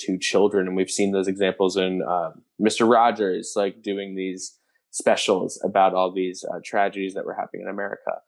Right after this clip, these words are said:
Punky Brewster doing an episode directly about the Challenger explosion, like, two weeks after. Like, they filmed, like, a special episode for that. Um, these, uh, I mean, there's probably more examples, um,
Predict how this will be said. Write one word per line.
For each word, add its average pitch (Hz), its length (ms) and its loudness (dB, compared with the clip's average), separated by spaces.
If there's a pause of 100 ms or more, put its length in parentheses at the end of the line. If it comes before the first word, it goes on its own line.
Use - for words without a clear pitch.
(260)
Punky 131 260 2
Brewster 120 580 2
doing 110 260 2
an 104 60 2
episode 101 400 0
directly 98 580 2
about 92 340 2
the 95 60 -8
Challenger 98 640 -4
explosion, 92 800 -6 (640)
like, 185 180 0 (180)
two 107 240 0
weeks 98 400 -4
after. 95 380 0
Like, 71 140 -4
they 98 100 0
filmed, 95 320 -4
like, 90 160 -2
a 90 100 -2
special - 440 -6
episode - 480 -4
for - 80 -6
that. - 320 -6 (680)
Um, 87 360 -2
these, 95 560 0 (600)
uh, - 120 -6 (200)
I 107 100 0
mean, - 240 -2 (500)
there's 98 200 2
probably 92 280 2
more 90 460 0 (640)
examples, 90 840 -2
um, 85 380 -6